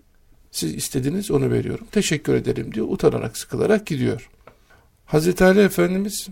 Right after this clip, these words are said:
hanesine geldiklerinde Fatma validemiz diyor ki kendilerine, Ya Ali,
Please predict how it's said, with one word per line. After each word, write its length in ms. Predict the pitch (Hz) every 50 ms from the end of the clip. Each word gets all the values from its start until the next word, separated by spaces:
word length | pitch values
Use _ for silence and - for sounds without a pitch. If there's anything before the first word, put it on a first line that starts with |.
| - _ _ - _ _ _ _ _ _ _ _ _ _ _ _ - -
hanesine 560 | - 135 139 147 151 151 143 - 165 170 165
geldiklerinde 880 | 143 143 131 120 123 123 - - 135 123 123 123 127 131 190 220 - - _ _ _ _ - - _ _ _ _ _ _ _ _ _ _
Fatma 420 | - 151 147 147 165 175 170 160
validemiz 540 | 151 139 139 131 135 139 143 143 135 135 143
diyor 120 | 180 202 190
ki 120 | 202 180
kendilerine, 640 | - 170 151 147 139 135 139 131 135 143 170 196 196 - _ _ _ _ _ _ _ _ _ _ _ _ -
Ya 260 | 139 143 170 180 170
Ali, 360 | 147 135 127 117 117 113 -